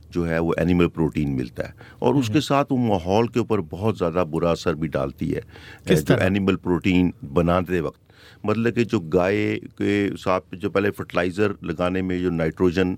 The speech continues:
Speaker 1: اور یوریا کھاتے ہیں وہ، اور اس کے بعد جو ہے وہ، م، اس کے یورین اور اس کی جو feces اور اس کی gases کی وجہ سے یہ ماحول میں اثر جو ہے ان کا برا پڑتا ہے۔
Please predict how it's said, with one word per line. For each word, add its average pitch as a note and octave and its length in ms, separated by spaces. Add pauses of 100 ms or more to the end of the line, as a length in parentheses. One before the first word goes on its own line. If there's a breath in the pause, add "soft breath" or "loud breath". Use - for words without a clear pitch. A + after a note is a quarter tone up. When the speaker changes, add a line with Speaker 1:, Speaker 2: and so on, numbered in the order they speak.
Speaker 1:
اور E2+ 100
یوریا E2 400
کھاتے E2+ 340
ہیں F2 180
وہ، F2 360 (520 loud breath)
اور G2+ 160
اس G2+ 140
کے C3 100
بعد A2 320
جو G#2+ 200
ہے A2 300
وہ، G2+ 420 (100)
م، F2+ 420
اس - 140
کے A2 100
یورین F#2+ 720
اور E2+ 140
اس E2 140
کی F2+ 160
جو D#2+ 280 (420 loud breath)
feces G#2+ 420
اور F#2+ 100
اس E2 120
کی D2+ 180
gases F2 420
کی G#2 100
وجہ F#2+ 260
سے B2+ 200 (340 loud breath)
یہ G2+ 220
ماحول F2 480
میں F#2+ 220 (180)
اثر E2+ 300
جو E2+ 220
ہے E2+ 120
ان F2+ 260
کا - 100 (320)
برا E2 200
پڑتا - 320
ہے۔ - 240